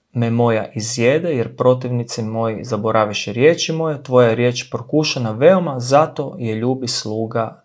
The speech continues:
tvoj." Kaže: "Ako se zajednica obuče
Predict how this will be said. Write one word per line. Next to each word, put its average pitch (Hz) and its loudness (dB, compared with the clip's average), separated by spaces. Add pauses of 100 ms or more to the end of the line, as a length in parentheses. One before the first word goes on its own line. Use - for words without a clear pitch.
(120)
tvoj." 110 2 (1300)
Kaže: 151 2
"Ako 139 4
se 127 2
zajednica 151 4
obuče 123 0